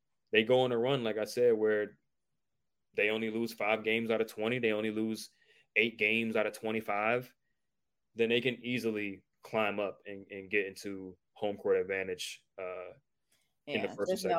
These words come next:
Speaker 1: second.
Speaker 2: that whoever they play in the finals, they not gonna have home court. So
Speaker 1: Yeah, that's just, that's kinda out of the question at this point.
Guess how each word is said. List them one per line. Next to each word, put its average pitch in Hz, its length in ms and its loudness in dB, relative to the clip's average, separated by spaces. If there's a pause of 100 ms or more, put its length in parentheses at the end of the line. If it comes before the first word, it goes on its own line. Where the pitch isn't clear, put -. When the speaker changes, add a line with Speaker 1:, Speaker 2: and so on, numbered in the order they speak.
Speaker 1:
second. - 40 0
Speaker 2:
that 160 140 -2
whoever 170 320 2
they 156 140 -2
play 156 200 0
in 151 80 -6
the 160 60 -8
finals, 143 580 -4
they 160 120 -2
not 147 180 -2
gonna 175 180 -6
have 143 180 -2
home 139 220 -6
court. 120 360 -4 (100)
So 123 260 2
Speaker 1:
Yeah, 110 200 10
that's 120 160 2
just, - 420 -6
that's 113 400 0
kinda 104 260 -2
out 101 120 4
of 95 80 -4
the 95 80 0
question 101 420 -6
at 98 120 -8
this 101 160 -4
point. 104 320 -2